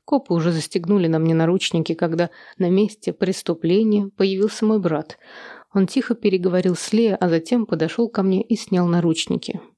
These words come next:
Она не станет выдвигать обвинения, братишка, но подаст заявление и уже завтра получит судебный запрет.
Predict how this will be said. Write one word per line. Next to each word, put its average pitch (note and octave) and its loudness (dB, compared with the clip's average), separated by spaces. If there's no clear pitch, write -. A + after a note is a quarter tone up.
Она F#3+ 0
не G#3+ 2
станет F3+ -4
выдвигать D#3+ -4
обвинения, D#3+ -2
братишка, G3 -4
но F#3 0
подаст F#3 -2
заявление E3+ 0
и E3+ 2
уже E3 0
завтра F#3 -2
получит E3+ -2
судебный E3+ -2
запрет. E3+ -4